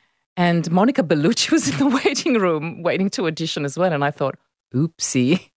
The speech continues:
<laughs> this is serious." And, um, and she was super nice, by the way. And, um, and then I met the director, and, um, and then it, it, like, a week later, I was in L A doing, uh, body casts because, you know, I had to wear prosthetic makeup to turn into an evil,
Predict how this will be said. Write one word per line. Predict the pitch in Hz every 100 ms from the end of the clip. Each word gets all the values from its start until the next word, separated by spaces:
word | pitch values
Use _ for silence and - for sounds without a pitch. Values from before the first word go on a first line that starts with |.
| _
<laughs> | - _ -
this | 151 -
is | 185
serious." | - 107 98 131 151 - - - _ _ _ _ _
And, | 151 147 143 147 151
um, | 143 139 139 139 135 135 131 135 - - - -
and | 147
she |
was | 180 -
super | - 135
nice, | 117 120 151
by | - -
the | 123
way. | - - -
And, | 160 156 160
um, | 160 156 151 160 156 -
and | 180
then | 196
I | 196
met | 175 160
the | 156
director, | 151 143 143 - 165
and, | 139 135 135
um, | 135 131 143 - - _ _ _ _ _ _ _
and | 139 151
then | 190 202 147
it, | 131 156 -
it, | 180 - -
like, | 170 156 185 196
a |
week | 185 220 -
later, | 147 143 - 156
I | 127
was | 131 127 - _
in | 147 139
L | 135
A | 135 135
doing, | 131 135 127 127 123 123 -
uh, | 135 131
body | 127 135 139
casts | 135 131 127 135 - - -
because, | - 131 135 123
you | 131
know, | 120
I | 117
had | 127
to | -
wear | 127
prosthetic | - 135 - 123 123
makeup | 120 123 123
to | -
turn | - 123
into | 120 - 123
an | 120
evil, | 127 123 117 123